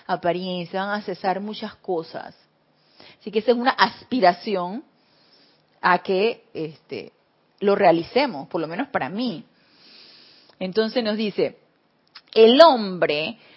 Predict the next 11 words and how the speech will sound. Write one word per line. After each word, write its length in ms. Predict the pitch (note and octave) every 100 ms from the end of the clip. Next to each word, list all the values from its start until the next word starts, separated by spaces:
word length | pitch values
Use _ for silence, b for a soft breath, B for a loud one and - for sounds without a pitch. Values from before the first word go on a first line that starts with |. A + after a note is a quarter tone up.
| b b b _ -
toma 420 | D#4+ D#4+ F#4+ -
el 220 | A#3+ A3+
regalo 520 | A3 G#3+ G#3+ B3+ C#4+
de 160 | B3 B3
un 180 | C#4 C4+
nuevo 300 | C4 B3+ A#3+
día 280 | B3+ B3+ B3
demasiado 1120 | G#3+ F3+ F#3 - - A#3 A3+ G#3+ G#3 A3 -
a 140 | F3
la 160 | E3 D#3+
ligera". 840 | D#3 D3+ E3 C3+ C3 D#2+ - -